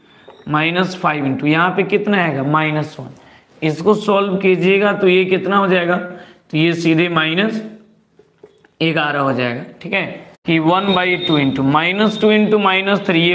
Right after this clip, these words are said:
प्लस सिक्स, माइनस फ़ाइव into माइनस वन का मतलब प्लस फ़ाइव ही हो जाएगा, और वन into माइनस इलेवन मतलब ये माइनस इलेवन। अब आगे देखिए, तो ये आया सीधे one by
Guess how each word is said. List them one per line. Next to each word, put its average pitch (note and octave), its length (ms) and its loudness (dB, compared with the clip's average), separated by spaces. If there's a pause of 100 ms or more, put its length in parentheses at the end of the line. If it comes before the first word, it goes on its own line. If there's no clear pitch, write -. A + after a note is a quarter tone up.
(120)
प्लस F3 320 2
सिक्स, - 300 -10 (580)
माइनस F3 600 0
फ़ाइव F#3 260 0
into G3+ 400 2 (480)
माइनस F3+ 500 0
वन F#3+ 200 2
का F#3 100 2
मतलब E3 440 0
प्लस D#3+ 380 2
फ़ाइव D3+ 260 0
ही D#3 80 4
हो D3+ 100 2
जाएगा, C#3 260 -2 (460)
और C#3+ 140 0
वन E3+ 360 2 (100)
into G#3 280 2
माइनस F3+ 440 0
इलेवन E3+ 380 0
मतलब D#3+ 320 0
ये E3+ 460 -2
माइनस F#2 320 -16
इलेवन। - 460 -20 (400)
अब D#3+ 120 4
आगे F3 280 2
देखिए, F3 320 0 (840)
तो G3+ 160 4
ये F3 340 2
आया G3 340 0
सीधे F3 720 -2 (600)
one F3+ 400 0
by F3+ 120 0